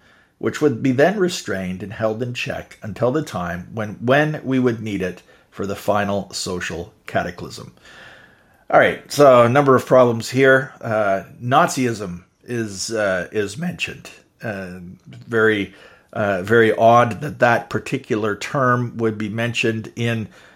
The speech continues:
uh, what year? Eighteen seventy-one, uh, when Nazism, the National Socialist, uh, Workers' Party in, uh, in Germany didn't become a thing until,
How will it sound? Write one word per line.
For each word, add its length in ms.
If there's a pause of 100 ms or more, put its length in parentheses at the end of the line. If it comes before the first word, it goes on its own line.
(160)
uh, 540 (500)
what 200
year? 320
Eighteen 380
seventy-one, 840 (540)
uh, 280
when 240
Nazism, 800
the 160
National 480
Socialist, 800
uh, 400 (200)
Workers' 480
Party 520 (320)
in, 360
uh, 220
in 200
Germany 440
didn't 220
become 320
a 40
thing 360
until, 560